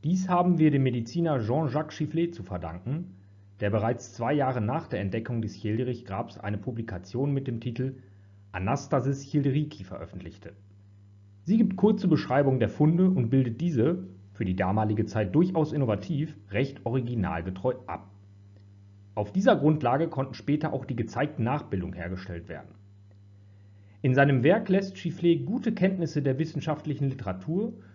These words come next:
sowie der antiken und mittelalterlichen Quellen erkennen. Drei Aspekte sind aus heutiger Sicht jedoch nicht unproblematisch. Erstens.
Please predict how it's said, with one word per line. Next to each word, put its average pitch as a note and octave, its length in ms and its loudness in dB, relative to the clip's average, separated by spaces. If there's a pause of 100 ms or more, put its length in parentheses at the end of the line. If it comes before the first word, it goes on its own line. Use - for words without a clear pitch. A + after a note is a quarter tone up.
(120)
sowie B2 240 0
der A#2+ 160 2
antiken E3+ 460 0
und C#3 120 4
mittelalterlichen B2+ 720 0
Quellen G2 380 -4
erkennen. - 400 -8 (1200)
Drei F3+ 300 0
Aspekte F#3+ 480 0
sind C3 160 0
aus A#2+ 200 -4
heutiger D3+ 340 2
Sicht C3 260 -4
jedoch B2+ 260 2
nicht C#3+ 300 -2
unproblematisch. F#2+ 1080 2 (1600)
Erstens. A2+ 600 -4